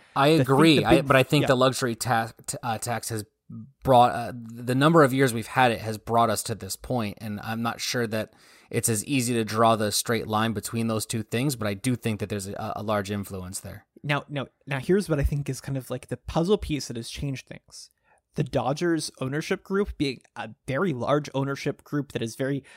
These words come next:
Speaker 2: kind of hedge fundy,
Speaker 1: Mm.
Speaker 2: where it's not just, like, one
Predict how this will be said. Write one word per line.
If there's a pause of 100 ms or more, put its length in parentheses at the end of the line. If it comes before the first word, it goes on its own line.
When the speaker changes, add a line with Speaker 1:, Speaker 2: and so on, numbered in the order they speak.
(460)
Speaker 2:
kind
of
hedge
fundy, (160)
Speaker 1:
Mm.
Speaker 2:
where
it's
not
just,
like,
one